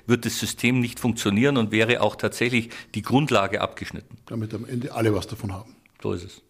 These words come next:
Speaker 2: Zusammen mit dem bayerischen Cluster Medizintechnik hat B I O M die Studie Standortfaktor Gesundheitsdaten erstellt. Das Ergebnis der Studie zeigt, für Forschung und Entwicklung benötigt die industrielle Gesundheitswirtschaft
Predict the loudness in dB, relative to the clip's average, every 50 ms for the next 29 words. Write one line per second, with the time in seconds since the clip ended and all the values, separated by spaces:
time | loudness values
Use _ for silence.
0 | _ 2 2 2 4 4 4 4 6 6 6 4 2 2 2 2 4 4 2 2
1 | 0 -2 -2 0 0 0 0 0 0 -2 -2 -2 -2 -2 -2 -2 0 2 4 4
2 | 6 4 4 0 -4 -2 2 2 2 4 2 0 0 2 0 2 2 0 0 0
3 | 2 4 4 4 4 4 4 4 4 4 2 -2 -4 -6 -4 -4 -2 -2 0 2
4 | 2 2 2 0 -2 -2 0 0 0 0 0 -4 -4 -4 -4 -4 -6 -6 -6 -4
5 | -4 -4 -2 -2 -4 -4 -2 -2 -2 0 -2 -4 -6 -6 -8 -6 -4 -4 -4 -4
6 | -6 -6 -6 -6 -6 -6 -8 -10 -10 -10 -10 -8 -6 -6 -6 -6 -8 -10 -14 -6
7 | -2 0 0 0 -2 -4 -6 -6 -2 -2 -2 0 0 -2 -4 -2 -4 -6 -6 -4
8 | -2 -2 -2 -2 0 0 0 0 0 0 -2 -6 -12 -18 -20 -4 2 4 6 6
9 | 6 4 2 -2 -2 -2 -2 -4 -2 -2 0 0 0 0 0 -2 0 0 -2 -4
10 | -2 -2 -4 -2 0 -2 0 2 2 2 2 2 2 2 2 0 0 -4 -4 -4
11 | -6 -8 -6 -6 -4 -2 0 0 0 -2 -4 -4 -2 0 2 2 4 2 2 0
12 | 0 -2 -4 -2 -2 -4 -2 -2 -2 -4 -4 -4 -4 -4 -4 -4 -2 -2 -2 -2
13 | -2